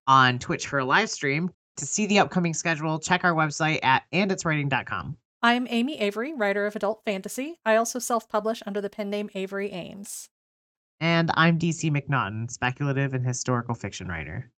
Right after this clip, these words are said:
Speaker 2: So grab a drink, pop in your earbuds, and enjoy today's episode. Hi, so today we're gonna talk about a fun subject, which is what happens if you leave your agent or if they leave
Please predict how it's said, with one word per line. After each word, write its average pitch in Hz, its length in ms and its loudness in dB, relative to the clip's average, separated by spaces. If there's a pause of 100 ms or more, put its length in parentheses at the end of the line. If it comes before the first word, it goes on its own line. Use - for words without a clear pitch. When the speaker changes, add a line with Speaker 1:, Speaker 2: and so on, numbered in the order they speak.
Speaker 2:
So 208 220 2
grab 202 260 2
a 208 40 4
drink, 254 220 0 (120)
pop 202 200 2
in 202 120 2
your 190 120 -2
earbuds, 240 500 -2
and 202 140 0
enjoy 196 360 -2
today's 262 280 -2
episode. 196 540 0 (1000)
Hi, 285 300 4
so - 160 -4
today 240 240 -2
we're 240 60 -6
gonna 240 120 0
talk 233 240 2
about 226 320 0 (280)
a 196 120 -8
fun 214 260 2
subject, 208 640 -2 (340)
which 202 200 -4
is 208 140 0
what 190 100 0
happens 214 540 2 (300)
if 214 280 4
you 220 200 2
leave 240 320 4
your 214 180 2
agent 311 440 4
or 226 160 6
if 220 100 2
they 240 260 4
leave 254 260 2